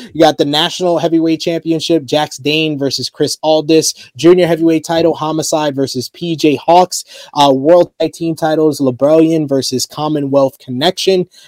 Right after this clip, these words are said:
N W A Women's World Tag Team titles: The Hex versus the Pretty Empowered. Aaron Stevens versus Trevor Murdoch. Natalia Mo-,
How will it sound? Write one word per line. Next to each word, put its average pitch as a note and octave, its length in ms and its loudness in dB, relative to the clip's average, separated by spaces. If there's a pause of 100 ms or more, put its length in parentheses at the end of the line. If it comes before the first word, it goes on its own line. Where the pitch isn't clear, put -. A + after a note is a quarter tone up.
N D#3 180 2
W D#3 260 4
A D3 100 4
Women's A3+ 440 6
World F#3 260 4
Tag F3 240 2
Team F3 180 -4
titles: E3 520 0
The C3 120 -2
Hex - 360 -6
versus C3+ 420 -2 (180)
the C#3+ 140 -2
Pretty E3 420 -2
Empowered. F3+ 600 0 (300)
Aaron F#3+ 260 2
Stevens F3 460 -2
versus D#3 320 0
Trevor D3 320 -2
Murdoch. D3+ 500 0 (260)
Natalia F3 600 0
Mo-, D3+ 400 -2